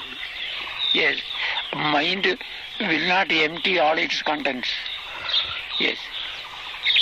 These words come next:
The more beautiful, far away from God. Yes. Ugliness and beauty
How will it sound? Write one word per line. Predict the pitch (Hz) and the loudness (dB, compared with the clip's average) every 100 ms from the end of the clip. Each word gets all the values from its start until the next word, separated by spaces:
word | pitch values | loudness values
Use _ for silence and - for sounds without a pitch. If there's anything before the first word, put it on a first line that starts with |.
| - - 160 | 4 0 0
The | 240 | 0
more | 131 143 202 196 180 | 2 4 6 4 2
beautiful, | 208 247 208 170 180 - - - - - - - - - - - - - - - - - | 0 0 0 2 0 -2 -8 -10 -8 -8 -8 -10 -8 -6 -4 -4 -8 -6 0 2 2 2
far | 101 135 175 | 4 6 8
away | 180 185 196 185 | 6 6 4 4
from | 175 160 | 0 2
God. | 123 107 - - - - - - - - - - 107 | 2 2 0 -6 -4 2 2 2 -4 -4 0 4 4
Yes. | 139 101 - - - - - | 4 0 -2 -4 -2 -2 2
Ugliness | - 170 208 202 196 175 | 4 4 4 2 2 2
and | 180 165 | 0 2
beauty | 151 160 156 160 | 2 2 2 2